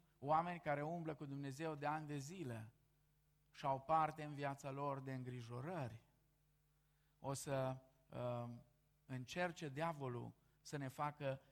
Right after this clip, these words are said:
să dăm înapoi. Uneori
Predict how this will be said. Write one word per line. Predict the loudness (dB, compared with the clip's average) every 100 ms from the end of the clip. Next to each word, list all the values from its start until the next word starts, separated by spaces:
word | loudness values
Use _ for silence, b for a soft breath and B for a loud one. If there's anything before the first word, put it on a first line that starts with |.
| b
să | -8 -6
dăm | -4 -4
înapoi. | -2 -4 -4 -4 -2 -2 -6 -12 _ _ _ _ _ _ _
Uneori | -2 0 2 2 2 0